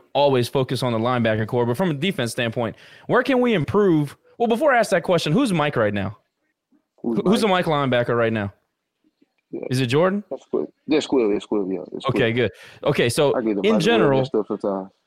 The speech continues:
Speaker 1: in, in, in general, where, where can we improve, and where do you think we've overachieved to this point?
Speaker 2: Just communication. Like, the, the times we done mess up, it's been communication. That's all on the field. Like, the alpha and all that stuff is there. Like,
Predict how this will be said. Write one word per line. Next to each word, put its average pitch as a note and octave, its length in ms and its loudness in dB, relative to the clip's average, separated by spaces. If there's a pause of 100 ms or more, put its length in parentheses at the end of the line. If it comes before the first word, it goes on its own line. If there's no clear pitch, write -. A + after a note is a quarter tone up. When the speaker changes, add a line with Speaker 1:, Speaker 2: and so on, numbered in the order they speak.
(240)
Speaker 1:
in, E3+ 140 -2
in, G3 240 0
in G3+ 160 0
general, F3+ 480 2
where, F#3+ 320 2
where F#3+ 460 0
can E3 240 -2
we E3 160 0
improve, E3 720 2 (100)
and C3+ 180 -2
where D#3+ 160 2
do D#3+ 80 0
you C#3+ 100 0
think C#3+ 180 -2
we've C3 140 -2
overachieved A#2 640 -2
to A2+ 80 -6
this G2 160 -4
point? - 260 -8 (1080)
Speaker 2:
Just A3 180 -2
communication. G#2+ 800 -6 (880)
Like, A#2 160 0
the, G2 220 -6
the A#2+ 140 -4
times C#3 340 -4
we C3+ 80 -2
done B2 160 -2
mess C3 220 -2
up, B2 140 0
it's A#2+ 140 -4
been A#2 180 -4
communication. G#2 720 -6
That's G2 160 -10
all F2+ 280 -8
on F2+ 60 -10
the - 200 -14
field. - 180 -12 (760)
Like, G2 160 -2
the F#2 160 -2
alpha C3 280 0
and A#2+ 120 -4
all B2+ 260 0
that C3 160 -2
stuff C3 280 -4
is F#2+ 120 -12
there. G#2+ 260 0
Like, F#2 280 -6